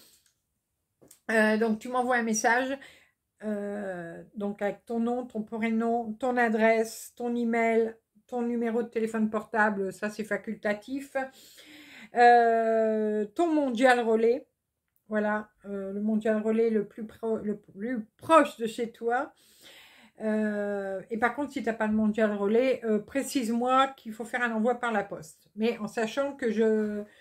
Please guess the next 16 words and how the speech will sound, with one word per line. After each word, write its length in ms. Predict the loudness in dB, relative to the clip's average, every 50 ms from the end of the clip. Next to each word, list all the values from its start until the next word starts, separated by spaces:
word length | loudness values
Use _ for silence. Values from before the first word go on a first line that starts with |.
| -20 -20 -20 -20 -20 -20 -20 _ _ _ _ _ _ _
que 120 | -6 -4
je 120 | 2 2 2
préfère 760 | 2 2 -4 -10 _ -4 -4 -4 0 4 6 6 6 6 4
envoyer 320 | 2 2 2 2 0 -2
par 180 | -2 -2 -2 0
mondial 380 | 0 0 -2 0 2 2 0 0
relais, 380 | -2 -4 -4 -4 -4 -4 -6
hein. 100 | -8 -12 -16 _ _ _ _ _ _ _ _ _ _ _ -14
Pourquoi ? 360 | -14 -8 -6 -6 -6 -4 -6
Parce 140 | -12 -14 -14
que 100 | -16 -18
ça 120 | -18 -16
coûte 220 | -16 -16 -16 -14 -12
moins 100 | -12 -12
cher. 220 | -12 -12 -14 -16 _ _ _ _ _ _ _
Voilà. 220 | -4 -2 -2 -2